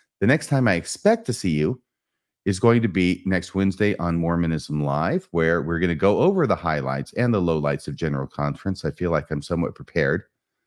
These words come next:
for that task now, although it's gonna be a challenge out of all these ten hours to pick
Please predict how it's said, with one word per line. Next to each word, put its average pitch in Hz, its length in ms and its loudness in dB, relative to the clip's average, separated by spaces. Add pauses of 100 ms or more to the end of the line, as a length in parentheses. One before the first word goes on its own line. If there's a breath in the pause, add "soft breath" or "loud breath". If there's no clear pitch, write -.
(280)
for 101 120 2
that 101 200 2
task 175 400 -2
now, 60 240 -6 (380)
although 92 200 2
it's 98 120 -2
gonna 120 140 2
be 107 120 2
a 92 40 2
challenge 127 500 0
out 90 120 2
of 82 80 0
all 87 100 2
these 82 180 -2
ten 110 220 -2
hours 80 360 0
to - 100 -14
pick - 320 -4